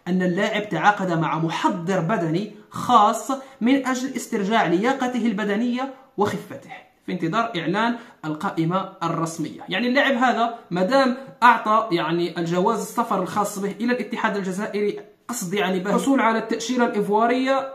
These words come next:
مليار بالمية راح يكون في القائمة النهائية. وطبعا يعني حضور هذا اللاعب كان متوقع بشكل كبير جدا، أعزائي الكرام، في بطولة كأس أمم إفريقيا، نظير مستواه اللي راح يقدمه مع نادي، نادي مولودية الجزائر هنا في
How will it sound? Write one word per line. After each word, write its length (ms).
مليار 400
بالمية 260
راح 120
يكون 180
في 80
القائمة 560
النهائية. 420
وطبعا 420
يعني 200
حضور 280
هذا 160
اللاعب 320
كان 220
متوقع 480
بشكل 320
كبير 240
جدا، 240
أعزائي 260
الكرام، 260
في 80
بطولة 360
كأس 340
أمم 100
إفريقيا، 420
نظير 280
مستواه 560
اللي 160
راح 100
يقدمه 320
مع 220
نادي، 400
نادي 240
مولودية 540
الجزائر 480
هنا 320
في 300